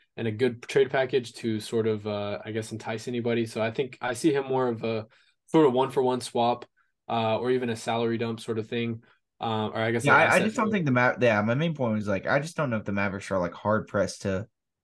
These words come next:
Speaker 2: move him specifically. I, I think
Speaker 1: Yeah,
Speaker 2: they
Speaker 1: yeah.
Speaker 2: have the ability, and, and for reason being that I think they have the ability to not include him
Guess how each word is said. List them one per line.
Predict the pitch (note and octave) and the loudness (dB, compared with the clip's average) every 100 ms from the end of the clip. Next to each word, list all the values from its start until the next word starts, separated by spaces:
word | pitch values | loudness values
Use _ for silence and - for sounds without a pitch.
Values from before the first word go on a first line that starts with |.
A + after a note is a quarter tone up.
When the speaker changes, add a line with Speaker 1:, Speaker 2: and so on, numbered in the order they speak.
| _ _ _ | _ _ _
Speaker 2:
move | A#2+ C3+ B2+ | 0 2 4
him | B2+ A2 | 2 -2
specifically. | - G#2 G2+ F2+ A2 G#2 F#2+ _ _ _ | -4 -6 -4 -4 -2 -2 -2 _ _ _
I, | - A2+ B2 | 2 4 4
I | |
think | - A3 | 6 6
Speaker 1:
Yeah, | C3 | 6
Speaker 2:
they | |
Speaker 1:
yeah. | A#2 G#2 A#2+ | 0 -2 -2
Speaker 2:
have | G#2 | 0
the | A2 | 2
ability, | G2+ G2 G#2+ G#2+ G#2+ G#2 - _ _ _ _ | 0 0 2 2 2 -2 -6 _ _ _ _
and, | C3 G2+ | -4 -2
and | C3 - - - | -4 -6 -10 -6
for | F3+ | 0
reason | E3 E3+ B2+ G#2+ | 2 2 2 2
being | A2 G#2+ | 2 2
that | G#2+ | 2
I | G#2+ | 2
think | E3 | 0
they | D#3 B2 | 2 2
have | A#2 | 2
the | G#2+ | 0
ability | G2+ G2+ G2+ G#2 | -2 -2 -2 -4
to | G2 G#2 | -4 -4
not | G2+ G#2 G#2+ G#2+ - | -2 2 2 2 -2
include | G2+ G2+ - G#2+ G#2 | -10 -8 -6 -4 -2
him | A2 A2 A#2 | 0 2 0